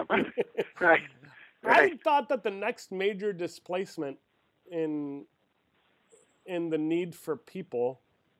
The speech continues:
Speaker 2: which would make the cycle go the other way, would have been robotics. And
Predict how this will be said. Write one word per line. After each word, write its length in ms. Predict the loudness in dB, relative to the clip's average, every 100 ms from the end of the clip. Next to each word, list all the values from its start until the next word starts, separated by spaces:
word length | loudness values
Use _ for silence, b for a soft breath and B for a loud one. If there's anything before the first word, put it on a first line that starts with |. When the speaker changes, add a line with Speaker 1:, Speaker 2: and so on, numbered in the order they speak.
| _
Speaker 2:
which 320 | -4 -4 0
would 220 | 0 0 -4
make 360 | 0 0 0
the 100 | -8
cycle 460 | -4 -4 -2 0 0
go 200 | 0 -2
the 100 | 0
other 220 | 0 0
way, 120 | -2
would 160 | -2 -6
have 240 | -8 -10
been 380 | -8 -8 -8 -12 -12
robotics. 640 | -12 -6 -6 -6 -8 -16 -20 -20 -20 _ _ _ _ _ _ _ _ _
And 380 | -12 -10 -10 -14